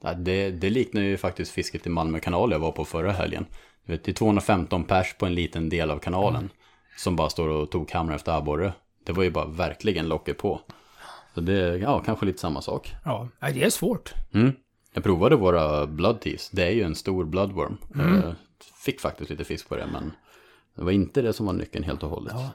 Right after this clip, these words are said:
Speaker 2: Nej, det bästa bete man kan ha när man metar och pimplar, det är bloodworms.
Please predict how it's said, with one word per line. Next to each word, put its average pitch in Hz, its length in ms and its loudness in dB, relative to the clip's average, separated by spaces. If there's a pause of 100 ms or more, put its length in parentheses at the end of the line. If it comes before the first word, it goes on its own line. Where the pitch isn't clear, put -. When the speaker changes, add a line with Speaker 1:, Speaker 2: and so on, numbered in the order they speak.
Speaker 2:
Nej, 117 120 -4
det 151 100 0
bästa 160 320 2
bete 196 280 4
man 147 140 -2
kan 123 140 -2
ha 180 140 0
när 151 120 -4
man 143 260 -6
metar 131 680 -6
och - 240 -8
pimplar, 135 600 -2 (260)
det 170 200 -2
är 156 40 0
bloodworms. 147 680 -4